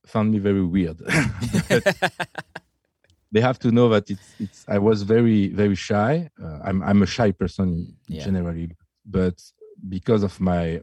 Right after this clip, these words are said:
Speaker 1: of my English, it, it was worse, like,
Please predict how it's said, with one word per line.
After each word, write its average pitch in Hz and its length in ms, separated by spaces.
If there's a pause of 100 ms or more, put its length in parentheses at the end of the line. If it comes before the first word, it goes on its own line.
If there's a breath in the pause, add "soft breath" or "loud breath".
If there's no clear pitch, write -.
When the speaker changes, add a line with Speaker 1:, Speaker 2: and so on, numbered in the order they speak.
(100)
Speaker 1:
of - 240
my 82 100
English, 92 460
it, - 120
it - 240
was 85 360 (640)
worse, 87 420
like, 76 240